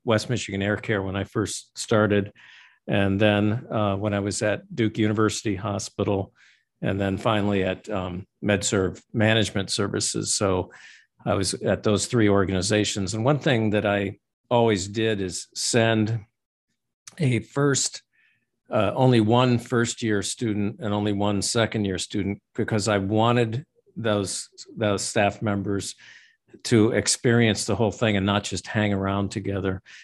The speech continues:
And, uh, I was really glad I did that. I think people really appreciated they came back, uh, and learning about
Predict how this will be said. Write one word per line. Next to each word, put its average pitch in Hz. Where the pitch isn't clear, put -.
And, 101
uh, 101
I 135
was 117
really 127
glad 107
I 95
did 98
that. 98
I 104
think 98
people 101
really 95
appreciated 95
they 90
came 92
back, 98
uh, 92
and 98
learning 101
about 92